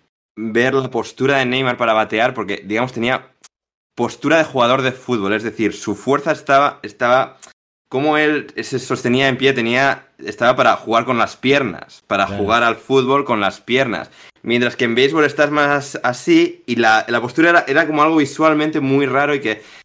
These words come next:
Speaker 1: te hacía como ver la diferencia, digamos, de cuál es la postura predeterminada de un jugador de béisbol y de un jugador de, de fútbol para,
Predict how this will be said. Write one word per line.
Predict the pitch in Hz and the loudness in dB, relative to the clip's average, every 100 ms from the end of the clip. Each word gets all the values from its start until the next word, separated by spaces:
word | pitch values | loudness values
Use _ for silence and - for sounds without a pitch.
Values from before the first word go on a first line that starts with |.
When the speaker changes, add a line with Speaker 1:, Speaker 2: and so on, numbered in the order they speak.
| _ | _
Speaker 1:
te | - | -4
hacía | 113 139 139 | -4 0 0
como | 139 123 | 2 0
ver | 127 139 | 0 2
la | 135 | 2
diferencia, | 127 127 123 131 139 | 0 -2 -2 -2 -2
digamos, | 113 107 117 123 | -2 0 -2 -2
de | 107 98 | -2 -4
cuál | - 107 113 | -2 0 0
es | 117 | 0
la | 110 | -2
postura | 95 104 - 120 117 113 | -2 -8 -6 -2 -2 -2
predeterminada | 110 110 107 107 107 117 120 | -2 -2 -2 -4 -2 0 0
de | 98 | -2
un | 104 | -4
jugador | 120 113 | -2 0
de | 110 | 0
béisbol | 110 110 131 | 0 0 0
y | 104 | 0
de | 101 | -2
un | |
jugador | 98 104 104 101 | -2 0 0 0
de, | 101 | -4
de | 95 98 | -4 -6
fútbol | - 104 120 | 0 0 2
para, | 110 90 82 | 0 -4 -4